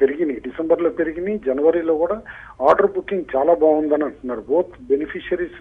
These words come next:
Tata Motor and Ashok Leyland are the main beneficiaries of commercial vehicles. And usually commercial vehicle sales పెరిగితే economy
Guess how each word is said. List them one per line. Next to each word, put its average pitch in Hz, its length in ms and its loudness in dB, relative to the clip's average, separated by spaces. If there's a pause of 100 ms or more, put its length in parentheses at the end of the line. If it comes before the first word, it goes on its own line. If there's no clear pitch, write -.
Tata 147 300 0
Motor 156 260 -2
and 170 160 -6
Ashok 147 280 -4
Leyland 165 360 -4
are 143 140 -6
the 135 60 -2 (120)
main 160 120 -4 (120)
beneficiaries 151 640 -12
of - 40 -12 (640)
commercial 156 440 0
vehicles. 120 360 -4 (100)
And 120 80 -8 (140)
usually 196 340 2 (100)
commercial 175 380 -4 (100)
vehicle 175 300 -6 (120)
sales 170 260 -6 (120)
పెరిగితే 147 380 -4 (140)
economy 156 380 -4